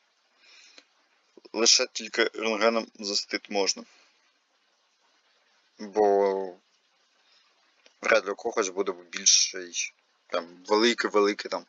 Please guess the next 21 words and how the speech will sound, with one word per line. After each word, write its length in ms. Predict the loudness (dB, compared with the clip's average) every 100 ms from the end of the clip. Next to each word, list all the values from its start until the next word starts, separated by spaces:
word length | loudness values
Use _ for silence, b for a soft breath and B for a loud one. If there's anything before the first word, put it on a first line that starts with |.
| B B 0
Там 140 | 4
огляд 320 | 4 4 2 0
повинен 340 | -2 -2 -2
бути 220 | -6 -4
за 140 | 0 2
сімсот, 640 | 0 -2 0 2 0 -4 _ _
щоб 200 | -8 -2
вас 180 | 2 2
побачити 680 | 2 2 4 2 0 -8 -12 _ b b b b b _
не 260 | -2 2 2
рентгеном. 540 | 2 -2 -6 -6 -18 _ _ _ _ B B B B _
Ну, 60 | -8
коротше, 380 | -4 -2 -2 -4 _ _ _ _
маскування 460 | -8 0 2 2 -2
буде 220 | -6 -4
вже 160 | -2 -2
топ. 300 | -2 -4 -6 _ _ _ _ _ _ _ _ _
Ось, 240 | -2 -2 -4 _ _ _ _
ось 100 | -6
таку 300 | -6 -4 -6
запорку. 600 | -6 -2 0 -2 -2 -20